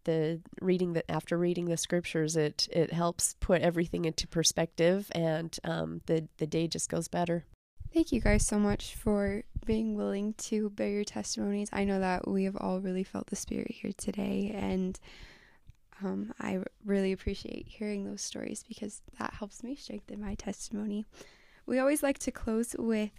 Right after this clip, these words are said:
Speaker 2: asking the question, "How will you continue to celebrate the Savior and his presence in your life?"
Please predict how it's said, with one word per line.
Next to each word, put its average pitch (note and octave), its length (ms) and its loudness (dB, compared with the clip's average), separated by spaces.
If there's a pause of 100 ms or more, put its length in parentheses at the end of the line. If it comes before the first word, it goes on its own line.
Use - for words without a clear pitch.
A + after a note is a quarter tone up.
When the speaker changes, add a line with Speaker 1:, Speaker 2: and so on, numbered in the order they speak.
(460)
Speaker 2:
asking A#3+ 360 2
the A#3 80 0
question, A#3 420 -2
"How A3+ 220 -4
will A#3 100 0
you A3+ 160 -2
continue G#3+ 600 -4
to - 160 -8
celebrate G#3+ 500 -6
the - 80 -20
Savior G#3+ 440 -6
and G#3 100 -6
his - 240 -10
presence G#3+ 560 -8
in G#3+ 200 -6
your G#3+ 160 -6
life?" A#3 440 -10